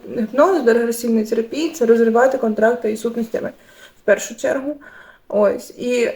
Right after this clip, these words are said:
ну, не набирати в цьому житті ще більше, більше, більше. Е,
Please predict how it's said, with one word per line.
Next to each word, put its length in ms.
ну, 320
не 140
набирати 680
в 220
цьому 300
житті 420
ще 220
більше, 500
більше, 480
більше. 640
Е, 340